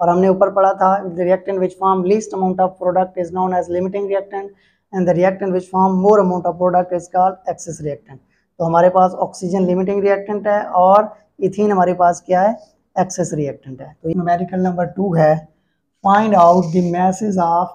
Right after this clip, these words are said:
N H three gas produced by the reaction of hundred gram of nitrogen gas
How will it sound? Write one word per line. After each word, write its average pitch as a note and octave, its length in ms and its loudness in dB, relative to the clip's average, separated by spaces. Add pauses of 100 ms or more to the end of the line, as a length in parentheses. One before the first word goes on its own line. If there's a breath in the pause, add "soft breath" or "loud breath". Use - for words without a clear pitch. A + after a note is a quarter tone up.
(160)
N F#3 140 2
H F#3+ 200 -2
three F#3 180 -4
gas E3 480 -4
produced F#3+ 480 -2
by F3 160 0
the F3 120 -2
reaction F3 420 -4
of D#3+ 220 -2
hundred F3 340 -4
gram E3 280 -4
of D#3+ 180 -4
nitrogen F3+ 540 -8
gas G3 300 -4